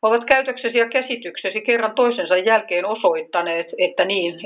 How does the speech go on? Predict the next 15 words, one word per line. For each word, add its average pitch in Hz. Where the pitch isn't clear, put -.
ei 190
voi 196
olla, -
ettäkö 180
kieli 156
olisi 165
yhteinen, 151
kuten 175
sen 185
sanotkin, 202
että -
näet 165
asiat 165
eri 165
tavoin. -